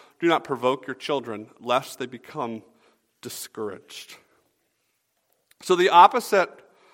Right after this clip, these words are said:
of provoking our children is encouraging their hearts, is training them to follow God.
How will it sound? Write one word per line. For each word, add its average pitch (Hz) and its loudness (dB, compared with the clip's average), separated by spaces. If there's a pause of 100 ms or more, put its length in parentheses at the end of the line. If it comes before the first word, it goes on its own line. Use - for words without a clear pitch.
(580)
of 156 4
provoking 170 2
our 143 0
children 143 -4
is 147 -6
encouraging 151 -6
their 123 -14
hearts, - -20 (760)
is 139 -14
training 170 -6
them 117 -8
to 127 -16
follow 113 -8
God. - -14